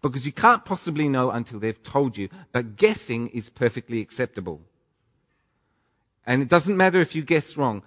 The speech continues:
People will hear that you're trying to understand them, and they will be encouraged.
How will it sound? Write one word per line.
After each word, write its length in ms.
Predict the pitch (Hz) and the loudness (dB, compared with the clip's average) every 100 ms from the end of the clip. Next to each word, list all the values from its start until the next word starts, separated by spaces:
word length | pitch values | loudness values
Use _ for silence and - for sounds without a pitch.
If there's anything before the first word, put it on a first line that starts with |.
| - | 0
People 240 | 175 156 151 | 0 2 0
will 120 | 135 | 0
hear 340 | - 254 226 | -2 4 6
that 140 | 170 139 | 4 0
you're 120 | 143 | -2
trying 480 | - - 170 170 165 | -2 -2 0 0 -2
to 140 | - | -4
understand 580 | 143 127 - - 185 170 | -4 -4 -6 -4 -2 0
them, 240 | 104 101 - | -2 -6 -8
and 200 | 113 117 | -6 -4
they 80 | 117 | -4
will 120 | 120 | -4
be 260 | 104 123 117 | -4 -2 -2
encouraged. 840 | 113 101 107 92 82 - - _ | -4 -6 -8 -8 -16 -20 -20 _